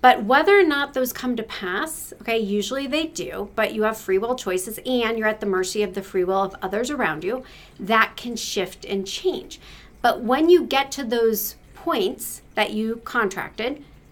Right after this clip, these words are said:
you have the, you have the choice. Do you wanna say yes and embrace it? That's the five D way. Or do you wanna resist and get in your ego? But if you resist and you say no, it's gonna keep showing up again and again and again until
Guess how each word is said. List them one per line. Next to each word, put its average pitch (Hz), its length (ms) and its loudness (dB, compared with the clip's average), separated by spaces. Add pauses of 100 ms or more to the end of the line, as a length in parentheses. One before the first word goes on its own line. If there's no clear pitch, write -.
you 302 160 4
have 370 140 6
the, 277 180 -2 (140)
you 269 160 0
have 339 80 -2
the 320 80 0
choice. - 480 -4 (260)
Do - 60 -6
you 240 80 0
wanna 262 160 4
say 269 160 -2
yes 226 400 0
and 247 100 -2
embrace 190 460 0
it? - 340 0
That's 190 300 2
the 226 80 -6
five 185 300 0
D 220 100 -6
way. 285 220 0
Or 247 160 0
do 208 100 -4
you 220 60 -2
wanna 226 180 0
resist 190 680 0
and 202 120 -4
get - 100 -2
in 202 80 -2
your 190 180 0
ego? 254 520 2 (720)
But 208 180 2
if 190 140 -2
you 185 100 2
resist 190 560 0
and 208 160 0
you 196 60 0
say 202 220 0
no, 196 240 2
it's - 180 -8
gonna 180 180 -4
keep - 320 -12
showing 226 360 -6
up 156 180 -6 (100)
again 190 580 -4 (120)
and 208 160 2
again 196 480 -2 (260)
and 220 160 -2
again 196 380 -2 (460)
until 220 760 -2